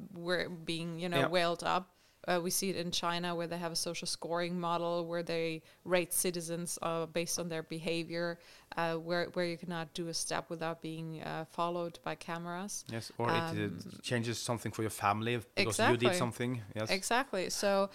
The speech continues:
Speaker 1: uh, this is, uh, a use of technology that should not have a place in liberal democracies.
Speaker 2: Mm.
Speaker 1: Um, and, you know, coming from, uh, from, uh, a country where we had, uh,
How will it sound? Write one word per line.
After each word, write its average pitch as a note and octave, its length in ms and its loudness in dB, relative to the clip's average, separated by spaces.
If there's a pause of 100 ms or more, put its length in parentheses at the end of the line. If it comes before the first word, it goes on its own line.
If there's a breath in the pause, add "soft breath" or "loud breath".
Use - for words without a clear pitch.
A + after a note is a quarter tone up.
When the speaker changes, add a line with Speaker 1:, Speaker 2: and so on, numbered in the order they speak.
(260 loud breath)
Speaker 1:
uh, F#3 140 8
this G3 220 2
is, - 320 2
uh, F3 280 4
a - 80 6
use G3+ 240 2
of G3 100 -6
technology F#3 640 -2
that F3 240 2
should - 180 -2
not E3+ 240 -2
have F3 200 -2
a - 40 -8
place E3+ 360 -8
in F3+ 100 -6
liberal E3+ 280 -4
democracies. F3+ 960 -4
Speaker 2:
Mm. A2+ 320 0 (320 loud breath)
Speaker 1:
Um, F3 360 2
and, F3+ 340 0
you F#3 120 -2
know, E3+ 340 -2
coming F3 300 -4
from, E3+ 420 -4
uh, F3 160 -4
from, F3 460 -4
uh, E3 400 -6
a - 60 -6
country E3+ 600 -4
where E3+ 140 -4
we E3+ 100 -2
had, E3 460 -6 (120)
uh, - 360 -4